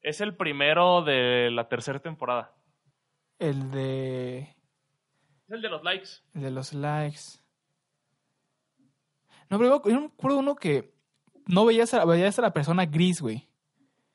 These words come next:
Speaker 1: Por eso es ese.
Speaker 2: ¿Sí?
Speaker 1: Sí.
Speaker 2: Ahí está.
Speaker 1: Es el del, acuérdate que esta morra, este, en algún momento dice, "Ya estoy harto de los likes", y se empieza a pelear con todo mundo.
Speaker 2: En la boda,
Speaker 1: Y
Speaker 2: sí.
Speaker 1: la empiezan...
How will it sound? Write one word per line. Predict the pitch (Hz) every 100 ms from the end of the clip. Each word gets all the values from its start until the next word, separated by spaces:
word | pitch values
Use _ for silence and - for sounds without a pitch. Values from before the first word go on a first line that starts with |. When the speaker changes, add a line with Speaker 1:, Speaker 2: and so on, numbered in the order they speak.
| _ _ _ _ _
Speaker 1:
Por | 143 175
eso | 226 233
es | 247
ese. | 247 196
Speaker 2:
¿Sí? | 151 254 539 _ _ _ _ _ _ _ _ _ _
Speaker 1:
Sí. | 226 269 277 _ _ _ _ _
Speaker 2:
Ahí | 269
está. | 202 - 156 143 135
Speaker 1:
Es |
el | 214
del, | 196 175 - _ _ _ _ _ _ _ -
acuérdate | 156 185 214
que | 196
esta | 185 214
morra, | 202 208 226 226 - _ _ _ _ _
este, | 147 147 156
en |
algún | 143 156
momento | 180 185 180 196 190
dice, | 160 165 185 170
"Ya | 202 226
estoy | 226 240 233
harto | 226 233
de | 202
los | 156 156
likes", | 196 202 160
y |
se | 151
empieza | 147 190
a | 196
pelear | 147 160
con | 175
todo | 175 170
mundo. | 160 170 220 320 -
Speaker 2:
En | 139
la | 123
boda, | 127 131 131
Speaker 1:
Y |
Speaker 2:
sí. | 131
Speaker 1:
la |
empiezan... | 143 151 165